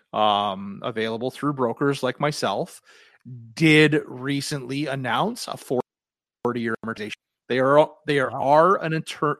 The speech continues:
Speaker 1: alternative lender, so meaning that you're not gonna get bank rates.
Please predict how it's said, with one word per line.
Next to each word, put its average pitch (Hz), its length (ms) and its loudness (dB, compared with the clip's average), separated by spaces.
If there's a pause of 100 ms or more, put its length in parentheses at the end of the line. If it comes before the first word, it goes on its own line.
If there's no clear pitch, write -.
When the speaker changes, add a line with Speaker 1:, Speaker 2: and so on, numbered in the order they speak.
Speaker 1:
alternative 165 640 -4
lender, 127 540 -4 (560)
so 135 240 -2
meaning 139 340 -4
that 131 120 -4
you're 127 100 -6
not 120 260 -6
gonna 147 140 -2
get 160 200 0
bank 160 280 -2
rates. - 640 -6